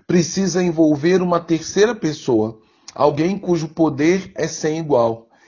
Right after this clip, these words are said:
e cujo amor é a base do seu caráter. Aquele que criou o casamento e abençoa, e o abençoa, precisa ser o fundamento principal dessa união.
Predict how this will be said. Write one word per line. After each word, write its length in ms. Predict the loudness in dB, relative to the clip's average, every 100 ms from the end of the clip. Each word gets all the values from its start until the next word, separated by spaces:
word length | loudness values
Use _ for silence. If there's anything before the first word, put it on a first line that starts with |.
| -10
e 80 | -6
cujo 420 | 2 2 4 4
amor 580 | 4 4 2 2 -4 -8
é 120 | 0 2
a 100 | 2
base 600 | 2 0 0 -2 -10 -12 -8
do 160 | -6 -2
seu 240 | 0 2
caráter. 580 | 2 2 2 -2 -10 -20 -20 _ _ -6
Aquele 420 | -4 2 2 2
que 120 | -2
criou 400 | -6 -2 2 2
o 80 | 2
casamento 840 | 0 2 0 0 -2 -4 -6 -10 -12 _ _ _ -4
e 160 | 2
abençoa, 920 | 2 2 -2 -4 -2 -2 0 0 -2 -8 _ _ _ _ _ _ _ _
e 100 | -2
o 140 | 2 4
abençoa, 720 | 4 0 -4 -2 2 2 0 -10 _
precisa 580 | -4 -2 -2 -4 0 0
ser 480 | 0 -4 -2 -2 -4 -8
o 80 | -10
fundamento 800 | -4 0 2 2 2 -4 -6 -8
principal 720 | -6 -6 -8 -2 2 4 2
dessa 320 | 0 0 -4
união. 500 | -4 -4 -6 -8